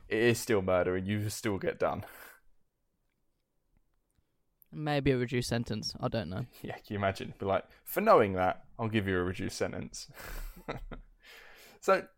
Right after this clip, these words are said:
Speaker 2: That's the one I see most famously, but I did see a video of a guy walking a flock of geese through London and no one could say shit.
Speaker 1: No, but to be honest, I would never have gone, "Well, that's illegal."
Speaker 2: No, b-, because there wouldn't be a law stating that you can't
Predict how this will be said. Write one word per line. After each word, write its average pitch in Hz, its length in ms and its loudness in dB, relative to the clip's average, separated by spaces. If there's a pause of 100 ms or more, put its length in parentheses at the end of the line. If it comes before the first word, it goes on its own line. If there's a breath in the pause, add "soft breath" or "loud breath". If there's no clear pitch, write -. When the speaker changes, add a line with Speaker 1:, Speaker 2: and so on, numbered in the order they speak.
(100)
Speaker 2:
That's 180 220 4
the 180 80 2
one 160 100 2
I 139 60 6
see 139 160 0
most 123 200 2
famously, 120 500 0
but 139 120 4
I 143 80 8
did 156 140 0
see 151 80 2
a 131 80 4
video 123 260 0
of 117 80 -4
a 123 40 -4
guy 120 160 0
walking 120 340 2
a 120 40 -2
flock 131 220 -2
of - 100 -4
geese 123 220 -2
through 120 140 -2
London 120 400 2
and 123 120 0
no 120 120 4
one 117 80 0
could - 140 -4
say 113 180 0
shit. - 240 -2 (600)
Speaker 1:
No, 208 280 6
but 143 300 -4
to 185 60 -8
be 190 120 -4
honest, 208 320 0
I - 40 4
would 156 200 2
never 180 260 2
have 165 140 0
gone, 147 400 0
"Well, 107 120 -2
that's 117 200 2
illegal." 92 440 0 (1800)
Speaker 2:
No, 160 340 8
b-, - 320 -4
because 156 200 2
there 156 100 8
wouldn't 151 160 2
be 143 60 4
a 131 60 6
law 131 360 8
stating 123 540 0
that 120 80 -4
you 123 100 -2
can't 131 360 0